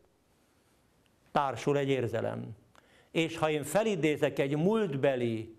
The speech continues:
gondolatot, az ahhoz társuló érzelem is meg fog jelenni.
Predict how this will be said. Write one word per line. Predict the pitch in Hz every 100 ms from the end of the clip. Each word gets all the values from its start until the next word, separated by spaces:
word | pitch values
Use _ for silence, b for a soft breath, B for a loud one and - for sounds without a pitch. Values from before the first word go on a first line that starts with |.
| _ _ _
gondolatot, | 139 135 135 135 131 131 139 175 - - - b b b
az | 147 135
ahhoz | - 190 160 -
társuló | 165 160 156 156 143
érzelem | 147 139 131 127 120
is | 123
meg | 131 117
fog | 123 117
jelenni. | 110 104 107 113